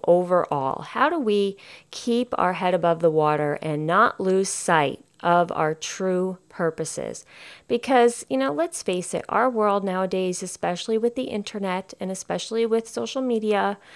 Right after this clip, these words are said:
and just all of the abundance of connection we have with so many resources, we can so easily lose sight of the main thing. You know what? I would say even in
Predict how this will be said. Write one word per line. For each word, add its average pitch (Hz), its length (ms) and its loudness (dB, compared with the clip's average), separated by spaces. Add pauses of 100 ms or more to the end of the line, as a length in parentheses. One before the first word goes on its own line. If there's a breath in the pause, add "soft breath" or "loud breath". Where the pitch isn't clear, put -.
(360 loud breath)
and 185 400 2
just 349 340 -4
all 202 280 6
of 226 100 0
the 240 140 2
abundance 185 1000 0
of - 200 -6
connection 269 800 -2
we 269 140 2
have 220 500 0 (420 loud breath)
with 185 380 4
so 196 800 6
many 190 480 0
resources, 254 840 -2 (420 loud breath)
we 220 140 0
can 254 240 2
so 196 500 0
easily 180 560 -2
lose 160 260 -4
sight 143 380 -4 (140)
of 160 100 -4
the 165 80 2
main 156 240 -2
thing. 147 340 -4 (360 loud breath)
You 208 100 0
know 233 100 6
what? 254 280 2
I 233 100 4
would 302 180 -2
say 294 300 2
even 269 240 2
in 233 160 4